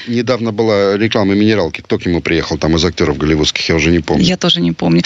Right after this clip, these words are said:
Speaker 2: Ну, к нему уже какие-то десятисортные поехали. Я, м, знаешь, не очень, они там
Speaker 1: Ну,
Speaker 2: актёр
Speaker 1: закончится
Speaker 2: одной
Speaker 1: драг
Speaker 2: роли.
Speaker 1: Куин какие-нибудь из ста-, штата Техас. Вот он на ни-, на них и завершит свою эту,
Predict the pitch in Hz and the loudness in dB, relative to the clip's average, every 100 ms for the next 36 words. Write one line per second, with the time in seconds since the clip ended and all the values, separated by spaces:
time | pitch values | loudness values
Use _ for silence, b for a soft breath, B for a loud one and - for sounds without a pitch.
0 | B - 208 214 240 240 226 220 240 220 | B 0 -2 2 2 2 0 -4 -4 -4
1 | 185 190 - 226 302 - 196 190 196 190 | -2 -2 -4 -2 -2 0 0 0 -2 -2
2 | 185 170 190 185 180 175 170 170 180 180 | -2 -2 0 0 2 0 0 0 0 0
3 | 175 190 - 190 170 - 160 151 160 156 | -2 -2 0 -2 -2 -2 -2 0 2 2
4 | 175 175 - 240 180 160 175 165 180 175 | 2 0 0 0 0 0 0 0 -2 -2
5 | 123 95 95 90 87 80 82 - - 101 | -2 0 -4 -4 -6 -4 -4 -4 -2 -2
6 | 95 - 98 90 - 117 160 - 90 - | 0 -2 -4 -4 -6 -2 -2 -2 -4 0
7 | 98 95 98 95 101 107 - 95 90 87 | 2 2 2 2 2 0 0 0 2 2
8 | 95 98 - 85 - 82 76 73 73 69 | 2 2 0 -2 -2 0 0 0 0 0
9 | 73 | 0